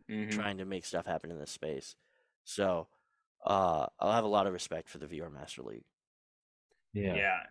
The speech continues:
Speaker 1: yeah, and they, they've been around for, you know, longer than <laughs> most of them, and so we're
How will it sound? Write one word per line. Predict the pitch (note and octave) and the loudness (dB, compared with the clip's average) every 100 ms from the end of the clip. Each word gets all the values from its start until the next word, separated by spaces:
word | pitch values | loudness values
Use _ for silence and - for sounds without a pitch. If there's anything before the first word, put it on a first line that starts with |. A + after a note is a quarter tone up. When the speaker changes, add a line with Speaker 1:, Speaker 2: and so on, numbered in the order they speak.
| - | -2
Speaker 1:
yeah, | B2+ A2+ A2 | 2 4 4
and | B2+ | 4
they, | C3+ G#2 | 4 4
they've | B2 | 4
been | E3 | 6
around | D3+ B2+ C3 | 8 8 6
for, | B2+ A2 G2+ G2 | 4 2 2 0
you | G#2+ | 0
know, | F#2+ E2+ - - - - | 0 -2 -6 -14 -16 0
longer | A2 A#2+ A#2+ | 6 8 8
than | G#2+ G#2 F#2 - - | 6 4 2 -6 -16
<laughs> | - - | -14 -6
most | G#2+ A#2 A#2 - | 2 4 6 2
of | |
them, | G2 F#2 F#2+ | 2 2 0
and | G2 | 0
so | - G#2+ | 4 4
we're | G2+ A2 A2 | 8 8 6